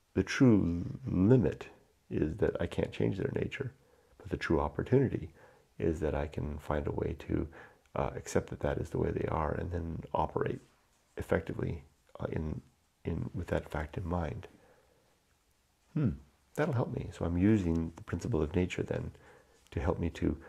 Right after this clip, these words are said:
achieve the objective of recognizing true limits and true opportunities. Here comes the dog. Hi. The next principle is called, uh, the pirate ride.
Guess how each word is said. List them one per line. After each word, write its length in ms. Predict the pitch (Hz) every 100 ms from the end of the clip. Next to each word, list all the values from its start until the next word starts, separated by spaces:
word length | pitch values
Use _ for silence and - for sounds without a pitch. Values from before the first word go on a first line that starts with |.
| -
achieve 460 | - - - 85 -
the 160 | - 78
objective 760 | - - - - - - - - _ _ _ -
of 240 | 71 65 -
recognizing 520 | - 92 85 80 78 85
true 380 | - 92 80 78 -
limits 360 | - 76 - -
and 80 | -
true 160 | -
opportunities. 720 | - - - - 120 113 113 - _ _ _ _ _ _ - _ _
Here 120 | 95 87
comes 240 | 69 -
the 40 |
dog. 340 | - - 127 - _ _ -
Hi. 140 | 285 98 - _ _ _ _ - _ _ _ _ _ _ _ _ _ _ - _ _ _ _ _ - - - - _ _ _ _ _ _ -
The 80 | 92
next 240 | 113 -
principle 380 | 82 82 73 85
is 120 | -
called, 360 | - - 80 82
uh, 180 | 78 78 92 - - _ _ _ _ _ -
the 100 | 90
pirate 400 | - 90 78 -
ride. 320 | 76 76